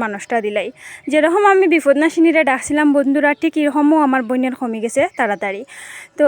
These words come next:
এইখানে দেখো কত ধরনের ফল আনছেন আমার বরমশাইয়ে। তো বরমশাইয়েও শালিয়ন তো প্রাণ বুঝছো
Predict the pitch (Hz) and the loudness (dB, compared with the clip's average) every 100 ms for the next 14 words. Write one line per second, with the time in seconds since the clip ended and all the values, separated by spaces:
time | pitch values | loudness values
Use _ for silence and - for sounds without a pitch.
0 | 269 311 370 349 302 294 285 262 262 269 | 2 2 4 4 2 0 -2 0 2 2
1 | 269 277 269 269 240 220 247 247 262 262 | 2 2 0 0 0 0 -2 -2 -2 2
2 | 311 - 240 226 233 220 226 226 233 262 | 2 0 -6 -2 -2 -2 -4 -4 -6 -2
3 | 247 269 320 339 - - 220 220 220 214 | 0 2 0 -4 -10 -6 -4 -2 -4 -2
4 | 226 240 269 285 262 254 269 220 220 240 | -4 -2 -2 0 2 0 -2 -2 -2 -2
5 | 254 262 240 220 220 208 202 233 | -4 -4 -2 -4 -4 -10 -10 -10